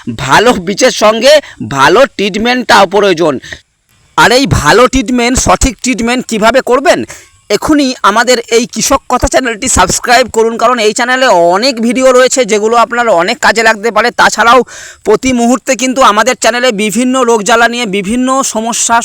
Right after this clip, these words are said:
সমাধান নিয়ে ভিডিও আসতেই থাকবে। সেই জন্যে আপনাকে যদি সহজ সরলভাবে শশার চাষটাকে করে যেতে হয়, প্রচুর ফলন পেতে হয়, তবে এখনই স্ক্রিনে দেওয়া কন্ট্যাক্ট নাম্বারে যোগাযোগ করে বীজ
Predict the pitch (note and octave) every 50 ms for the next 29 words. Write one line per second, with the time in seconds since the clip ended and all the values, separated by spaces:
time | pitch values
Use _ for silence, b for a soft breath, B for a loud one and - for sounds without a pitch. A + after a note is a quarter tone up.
0 | - G3 F#3+ G#3 A3 A3 G#3+ A3+ A3+ A3+ A3+ A3+ A#3 B3+ C4+ B B B B B
1 | B B2+ B2 F3+ G3 F3 A3+ A#3+ B3+ C4+ - - E3+ F3 - - - - B3+ C4
2 | A#3+ A3 G3+ F#3+ E3+ D3+ D3 D3 B2+ G2+ B B B B B B B B _ _
3 | _ _ - - - - A#3 B3 C#4+ A#3+ C4+ C#4 C4+ A#3+ G#3+ F3 D3+ - - _
4 | D#3 F3 F#3 - - B3 C4 C4 A3+ C4+ A3+ B3+ B3 G#3+ G3 - - - - F3+
5 | F#3+ G3 A#3+ C4+ A3+ - - - - G3+ G#3 B3 C4 C4 C4 B3 B3 A3 B3+ B3
6 | - - - G#3 F#3 - B3 A#3+ B3+ B3+ A#3+ A#3 - - A#3 A3+ A#3 A#3 - -
7 | G3+ G#3 A#3 A3+ A#3 A#3+ A#3+ A3 F#3+ F3+ D#3 B2 G2 B B B B B B B
8 | - F#3 F3 - A#3+ C4+ G#3+ - - F3 G3 A3 B3 B3+ G#3+ - B3+ - - B3+
9 | G#3+ G3+ F3 C#3+ A2+ B B B B B - F#3 F#3+ F#3+ B3+ B3 - - G3+ -
10 | C4 C4+ C4+ C#4 C4 - - A3 G#3+ B3 B3+ A#3 B3 C4 B3+ B3 - A3 A3+ A3+
11 | G#3 A#3+ A3 A3+ B3 B3 B3 B3 B3 B3+ A3 F3+ G#3 F#3+ A3 A3+ A#3 B3 - -
12 | B3 B3 B3 A3 E3 D3 G3 A#3+ C4+ C#4